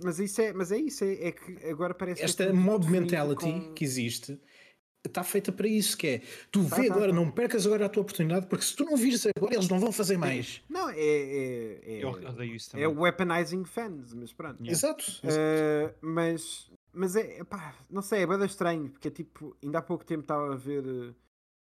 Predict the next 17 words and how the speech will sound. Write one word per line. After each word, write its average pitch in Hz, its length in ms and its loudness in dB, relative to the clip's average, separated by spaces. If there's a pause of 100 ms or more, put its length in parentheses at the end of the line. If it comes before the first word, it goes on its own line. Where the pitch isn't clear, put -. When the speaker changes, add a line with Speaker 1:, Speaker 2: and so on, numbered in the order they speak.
(120)
Speaker 1:
eh, 117 600 -6
pá, 131 140 -4
no 123 100 -10
podcast 120 600 -8
do 110 320 -10
It's - 180 -10
Always 117 280 -6
Sunny 107 380 -8
in 101 60 -16
Philadelphia, 101 720 -12 (140)
e 120 460 -14
pá, - 300 -16
eles 202 120 -14
estavam 220 420 -6 (540)
a 139 80 -12
falar 160 420 0
de 131 100 -18